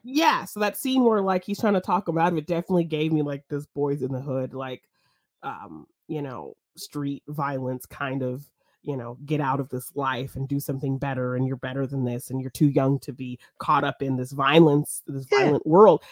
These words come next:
Speaker 1: It felt a lot like that. <laughs>
Speaker 2: Because that's exactly what it is. It's just a
Speaker 1: Mm-hmm.
Speaker 2: totally different culture.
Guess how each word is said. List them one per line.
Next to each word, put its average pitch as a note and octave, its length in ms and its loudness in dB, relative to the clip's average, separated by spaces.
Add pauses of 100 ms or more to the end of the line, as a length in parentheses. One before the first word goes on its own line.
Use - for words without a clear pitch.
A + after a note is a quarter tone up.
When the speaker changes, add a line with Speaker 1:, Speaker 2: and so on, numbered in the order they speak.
(180)
Speaker 1:
It - 180 6
felt C4+ 320 8
a G#3 60 0
lot E3 240 -4
like A3+ 280 -6
that. B2 240 -14
<laughs> - 300 -8
Speaker 2:
Because C4+ 260 -4
that's E4+ 200 0
exactly A3+ 680 0
what F#3+ 200 0
it F#3 120 -2
is. A3 220 -2
It's G2 160 -6
just F3 240 -4
a - 40 0
Speaker 1:
Mm-hmm. - 0 -
Speaker 2:
totally B2 640 -2
different A#2+ 480 -6
culture. D4 520 0